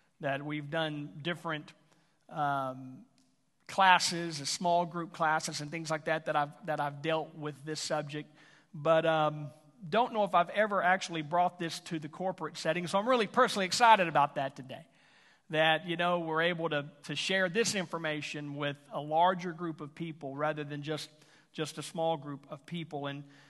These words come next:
and, and this is probably very important because I believe that we as believers are striving in our lives to be disciples.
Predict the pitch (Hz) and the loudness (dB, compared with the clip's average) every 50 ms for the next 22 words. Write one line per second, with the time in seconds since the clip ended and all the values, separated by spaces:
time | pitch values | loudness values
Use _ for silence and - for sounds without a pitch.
0 | _ _ - 170 151 143 147 151 160 180 156 156 160 156 156 151 156 - - - | _ _ -12 -8 -8 -6 -6 -8 -8 -8 -8 -8 -8 -8 -10 -14 -16 -18 -20 -20
1 | _ _ _ _ - - _ _ _ _ _ - - - _ _ _ _ 185 202 | _ _ _ _ -20 -20 _ _ _ _ _ -20 -20 -20 _ _ _ _ 0 0
2 | 226 208 - 220 190 - - - 233 214 220 208 208 196 180 208 208 202 196 190 | 0 0 0 -4 -4 -6 -2 2 4 6 6 4 2 0 0 2 0 2 0 -2
3 | 160 - - 202 190 165 143 139 - - - 160 156 165 - 165 156 160 160 - | -6 -6 -6 -4 -4 -4 -6 -8 -12 -16 -14 -12 -10 -2 2 2 2 2 2 -4
4 | - - - - _ _ _ - - - 175 190 220 240 247 208 190 202 180 175 | -10 -12 -14 -20 _ _ _ -16 -2 6 12 12 12 12 12 12 6 -2 -2 -2
5 | 160 160 160 160 151 147 160 156 151 165 185 208 202 196 185 165 139 151 175 175 | -2 -4 -4 -4 -4 0 0 0 0 0 0 4 6 6 6 6 4 -2 -4 0
6 | 185 202 214 196 160 160 160 160 156 - 151 156 160 - - - - 208 208 208 | 0 0 0 0 -2 -2 -4 -4 -6 -6 -6 -6 -6 -6 -6 -8 0 2 6 10
7 | 208 208 202 196 170 170 170 165 165 170 170 175 170 - - _ _ _ _ - | 10 10 10 8 4 0 -2 -2 -4 -4 -6 -10 -12 -14 -18 _ _ _ _ -6
8 | 175 180 190 185 185 175 170 170 165 160 160 151 - - 170 156 156 160 151 175 | -4 0 2 2 2 4 4 6 6 6 6 4 -2 -8 -8 -8 -6 -6 -6 -4
9 | 165 - 202 190 185 175 165 - - 147 - - - - | 0 4 4 4 4 4 2 0 -4 -16 -16 -16 -18 -20